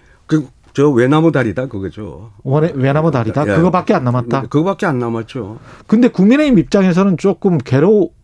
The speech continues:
Speaker 2: 이, 괴로울 것 같은 게 당내 주자들은 지금 전혀 안 뜨고 있고, 그리고 뭐, 최재형 전 원장이라도 좀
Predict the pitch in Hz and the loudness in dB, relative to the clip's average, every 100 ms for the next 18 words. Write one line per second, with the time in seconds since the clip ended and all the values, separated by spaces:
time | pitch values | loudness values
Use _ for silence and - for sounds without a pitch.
0 | _ _ 165 156 - - 151 226 240 214 | _ _ -4 -4 -4 -2 2 2 2 0
1 | 123 - 135 113 113 107 92 - 139 180 | -2 -4 -4 -2 0 -2 -4 -2 2 4
2 | 247 - 143 170 165 156 151 147 120 127 | 2 0 0 0 2 2 2 -2 -4 -6
3 | 113 - 127 123 92 - 143 110 - 117 | -4 -2 -2 -2 -4 -4 -4 -6 -10 -18
4 | 101 104 _ _ _ - - - - - | -18 -20 _ _ _ -14 -14 -14 -20 -4
5 | 170 202 190 208 208 190 - - - - | 2 2 4 2 2 -2 -12 -20 -20 -20
6 | - _ _ _ 160 226 208 190 170 - | -20 _ _ _ 2 4 4 2 0 0
7 | 254 240 262 247 226 214 175 170 151 127 | 0 4 4 4 4 2 2 0 0 0
8 | 135 170 175 160 143 139 131 | 2 2 2 2 -2 -4 -6